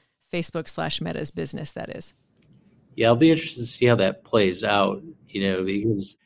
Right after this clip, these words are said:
Speaker 2: that happens against the backdrop of a lot of change that's already going on in targeting. You know, I believe Google, um, has said that they're going to,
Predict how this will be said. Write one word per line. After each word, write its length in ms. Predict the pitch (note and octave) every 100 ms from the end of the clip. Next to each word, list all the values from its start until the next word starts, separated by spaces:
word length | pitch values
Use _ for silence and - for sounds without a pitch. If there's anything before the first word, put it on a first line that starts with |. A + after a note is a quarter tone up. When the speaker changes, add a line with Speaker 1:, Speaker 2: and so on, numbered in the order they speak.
| _
Speaker 2:
that 160 | - C3+
happens 400 | - E3+ F3 D#3+
against 380 | C#3 C3 B2+ -
the 80 | A2+
backdrop 840 | G2 A#2 A2+ - A2+ G#2 G2 - _ -
of 300 | G2+ G2+ F#2+ -
a 40 |
lot 240 | G2+ A2+ A#2+
of 80 | A#2+
change 420 | - A2+ G2+ G2
that's 180 | F#2+ -
already 260 | G2+ G2
going 340 | F#2+ G2+ F#2+ F#2+
on 360 | F#2+ G2 G2
in 200 | G2 G2
targeting. 640 | F#2+ G2 F2+ F#2 F2+ E2+ F#2+
You 140 | G2+ F#2+
know, 260 | F#2+ F#2 F#2+ F#2+
I 20 | F#2 _ -
believe 280 | A2 G2+ -
Google, 480 | G#2 G2+ G2 F#2 _ _ _ _ _ _ -
um, 440 | F#2+ F#2+ F#2 G2 -
has 260 | G#2 F#2+
said 360 | - G2+ G2 F#2+
that 180 | F#2+ - -
they're 220 | G#2 G2+
going 340 | G#2+ G2+ G2
to, 600 | G2 - G2+ G2 F#2+ F#2